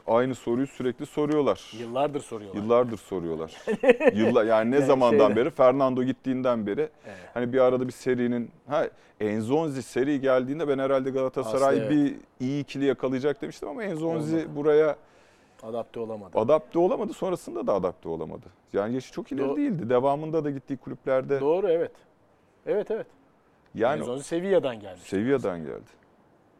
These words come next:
Speaker 2: İyi de bir sezon geçirmişti. Fena bir sezon
Speaker 1: Yo,
Speaker 2: geçirmemişti.
Speaker 1: ya Fransız milli takımında
Speaker 2: Evet,
Speaker 1: oynayan
Speaker 2: evet.
Speaker 1: bir oyuncudan
Speaker 2: Abi,
Speaker 1: bahsediyoruz.
Speaker 2: Dünya Kupası
Speaker 1: Yani
Speaker 2: aday kadrosunda.
Speaker 1: hani Kante ile Rabiot ile mücadele eden, yarışan.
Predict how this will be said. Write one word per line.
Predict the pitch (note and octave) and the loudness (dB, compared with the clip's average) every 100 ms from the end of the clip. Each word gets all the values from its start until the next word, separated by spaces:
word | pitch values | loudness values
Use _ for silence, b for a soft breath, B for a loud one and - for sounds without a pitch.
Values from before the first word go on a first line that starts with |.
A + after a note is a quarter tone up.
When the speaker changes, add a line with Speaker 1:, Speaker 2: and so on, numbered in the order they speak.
| _ _ - | _ _ -14
Speaker 2:
İyi | B2 B2 | -10 -8
de | G#2 | -10
bir | |
sezon | F#2+ F#2 F2 D#2+ | -12 -20 -20 -20
geçirmişti. | - - - - | -20 -20 -20 -20
Fena | - - - | -20 -20 -20
bir | - | -18
sezon | - | -8
Speaker 1:
Yo, | F2+ B2 | -2 -2
Speaker 2:
geçirmemişti. | C3 C3 - | -2 -6 -6
Speaker 1:
ya | D#2+ | -8
Fransız | - G2+ A#2 B2+ | -6 -8 -8 -8
milli | B2 C3 | -8 -8
takımında | C3 B2+ A#2 A#2+ | -10 -10 -8 -2
Speaker 2:
Evet, | B2 | 0
Speaker 1:
oynayan | A#2+ B2 | 2 0
Speaker 2:
evet. | B2 | 0
Speaker 1:
bir | |
oyuncudan | C3+ C3+ C3 B2 C#3 | 0 -2 -4 -2 0
Speaker 2:
Abi, | C#3 | 0
Speaker 1:
bahsediyoruz. | C3 A2+ A2+ A2 | -2 -2 -4 -2
Speaker 2:
Dünya | - C3+ | -2 0
Kupası | G2+ A2 A#2 | 2 2 2
Speaker 1:
Yani | C3+ | 0
Speaker 2:
aday | C#3+ | 0
kadrosunda. | C#3 C3 B2+ A#2+ A2 G#2+ | -2 -6 -6 -12 -8 -6
Speaker 1:
hani | G#2+ | -4
Kante | - A#2 A#2+ B2+ | 0 0 0 -2
ile | B2 A#2 | 0 4
Rabiot | A2+ A#2+ B2 B2 | 2 2 -2 -2
ile | |
mücadele | B2+ A#2 A#2 A2 A2 G#2+ | -4 -2 0 0 0 -2
eden, | G#2 G#2+ C#3 - _ _ | -2 -4 -6 -20 _ _
yarışan. | G2 G2+ G#2+ G#2+ G#2+ | -2 -2 -2 -6 -8